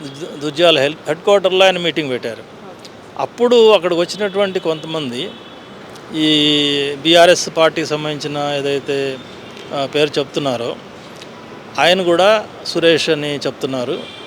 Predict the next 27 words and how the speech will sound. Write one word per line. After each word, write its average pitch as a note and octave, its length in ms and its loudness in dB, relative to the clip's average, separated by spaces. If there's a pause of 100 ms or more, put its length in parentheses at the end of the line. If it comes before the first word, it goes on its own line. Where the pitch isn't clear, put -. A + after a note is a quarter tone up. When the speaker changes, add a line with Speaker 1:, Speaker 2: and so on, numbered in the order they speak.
(400)
Speaker 1:
ఆయన D#3+ 200 4
కూడా F3+ 160 2
రిక్వెస్ట్ E3+ 380 2
చేశాడని, C#3 460 2
"కలెక్టర్ D3+ 320 2
గారు, D#3+ 520 0
భూములు F3 300 2
అక్కడ E3+ 240 2
ఉన్నాయి, E3+ 300 2
ప్రజలందరూ E3 500 2
అక్కడ D3 160 2
పోగై D3+ 380 2
ఉన్నారు, C#3+ 460 -2
కాబట్టి D3 480 0 (640)
అక్కడికి F#3+ 300 2
రావాలని" E3+ 320 8
చెప్పారు. E3 520 0 (300)
కలెక్టర్ F#3 280 0
కూడా G#3+ 160 4
మంచివాళ్లాగా F#3 640 4
కనపడ్డాడు. C3+ 420 -2
ఆయన B2+ 120 -4
కోరికను E3 380 -4
వెంటనే D#3+ 240 -4
అంగీకరించారు, D#3+ 580 -4
ఊళ్ళోకి E3 280 0
వెళ్ళారు. D3 440 0